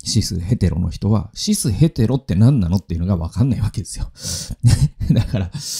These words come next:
ね、急に専門用語とかやめてくれるみたいになっちゃう。で、まあ、それが実はマイクロアグレッションなんだけど、まあ、いろいろ入り組んでんだわ。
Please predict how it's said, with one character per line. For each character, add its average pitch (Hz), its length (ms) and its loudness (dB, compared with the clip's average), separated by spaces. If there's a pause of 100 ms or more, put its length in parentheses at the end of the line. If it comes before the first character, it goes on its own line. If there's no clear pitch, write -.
(160)
ね、 131 160 2
急 175 260 6
に 180 100 6
専 160 220 6
門 170 160 8
用 165 160 8
語 - 120 0
と - 100 -8
か 85 120 -8
や 90 140 0
め 110 120 6
て - 80 -4
く 143 100 4
れ 139 80 6
る 151 100 6
み 120 100 2
た - 120 -12
い - 20 -10
に 78 60 -8
な 98 100 2
っ - 100 -4
ち - 100 -20
ゃ - 40 -20
う。 - 220 -10
で、 113 60 2
ま 104 120 2
あ、 - 40 -4
そ 160 200 2
れ 247 120 -4
が - 60 -14 (240)
実 381 320 -8
は 269 80 2
マ 135 140 2
イ - 80 4
ク - 80 -4
ロ 160 140 4
ア 160 60 2
グ 160 120 2
レ 170 60 6
ッ 175 40 4
シ - 160 -2
ョ 90 60 0
ン 85 40 -2
な 98 120 2
ん 123 80 4
だ - 60 -6
け - 120 -16
ど、 92 200 0
ま 90 100 -4
あ、 87 40 -4
い 85 60 -2
ろ 95 120 4
い - 20 6
ろ 113 220 4 (200)
入 98 80 -6
り 95 80 -4
組 120 180 2
ん - 20 2
で 156 80 4
ん 156 80 2
だ - 80 -2
わ。 - 180 -16